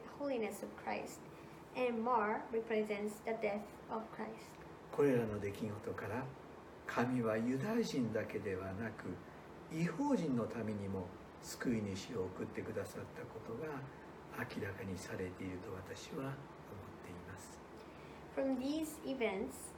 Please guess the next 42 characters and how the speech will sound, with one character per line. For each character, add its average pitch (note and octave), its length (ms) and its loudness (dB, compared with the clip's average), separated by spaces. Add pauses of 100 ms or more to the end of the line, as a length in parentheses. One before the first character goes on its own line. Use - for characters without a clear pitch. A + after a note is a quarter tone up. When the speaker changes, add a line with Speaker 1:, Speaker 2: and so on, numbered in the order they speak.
Speaker 1:
it's C4 300 0
clear C4 640 4
that G#3+ 300 4
God C4 220 8
sent D4+ 360 0
a D#4+ 40 0
Savior A3 720 4
not A#3+ 220 4
only C4 380 4
for A3 200 6
Jews, G#3+ 440 0 (480)
but A#3+ 200 2
also B3+ 460 4
for A#3 160 4
Gentiles. G#3+ 840 -2 (160)
Speaker 2:
し - 120 -2
か C#3 120 6
し C3 160 2
な C3 140 6
が A2+ 120 2
ら、 C#3 200 2 (640)
ヘ A#2+ 140 4
ロ A2 160 10
デ G#2+ 200 6
王 G#2+ 160 6
の G2 140 2
よ G#2 220 4
う F#2+ 40 2
に G#2+ 140 0
恐 C3 400 2
れ B2 120 4
を A#2 180 6 (160)
抱 C3+ 200 -2
き、 C3+ 200 -2 (800)
二 C3+ 160 6
歳 G#3+ 420 4
以 - 40 2
下 G3 200 4
の C#3 120 4
子 C#3+ 160 6
供 C#3+ 260 8
を F#3 220 6